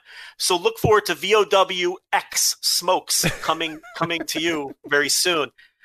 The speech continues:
uh, with the collab. Um, so anyway, this all ties into Impact Wrestling this weekend, Rich.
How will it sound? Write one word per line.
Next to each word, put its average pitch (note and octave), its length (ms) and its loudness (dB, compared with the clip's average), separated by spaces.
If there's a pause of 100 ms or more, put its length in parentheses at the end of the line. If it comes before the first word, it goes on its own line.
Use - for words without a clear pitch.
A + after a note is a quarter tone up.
(240)
uh, C#3 340 4
with E3 140 0
the E3+ 100 -2
collab. D#3 520 2 (580)
Um, D3+ 460 2 (1080)
so - 140 0
anyway, G3 400 2 (100)
this F#3 280 -2
all G#3 160 4
ties F3+ 400 2
into E3+ 260 -6
Impact D#3 460 -4
Wrestling D3+ 480 0
this C3+ 180 -6
weekend, B2+ 320 -8
Rich. - 380 -10